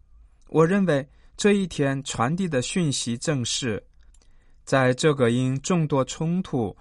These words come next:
而饱受折磨、因无数紧张局势而分裂的地区，这片曾经布满地雷的土地，如今已成为一片良田。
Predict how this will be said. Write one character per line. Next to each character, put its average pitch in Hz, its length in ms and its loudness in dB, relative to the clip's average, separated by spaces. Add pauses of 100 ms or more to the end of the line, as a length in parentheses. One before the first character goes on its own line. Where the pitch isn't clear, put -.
(240)
而 139 160 2
饱 110 240 2
受 123 240 -2
折 123 320 2
磨、 107 440 -2 (300)
因 143 220 0
无 151 180 -2
数 196 180 -2
紧 117 240 -4
张 131 260 0
局 131 240 -6
势 160 460 -2
而 113 220 -2
分 165 320 -4
裂 190 160 0
的 120 140 -8
地 113 200 -4
区， 104 380 -6 (840)
这 170 160 2
片 131 380 -2 (260)
曾 151 240 0
经 170 240 0
布 202 200 0
满 107 380 0
地 180 220 -2
雷 113 180 0
的 147 140 -6
土 92 360 -10
地， 120 320 -2 (300)
如 135 240 2
今 170 380 0
已 107 180 -2
成 117 260 -4
为 123 260 4
一 104 180 -6
片 120 240 -2
良 98 320 -2
田。 98 360 -6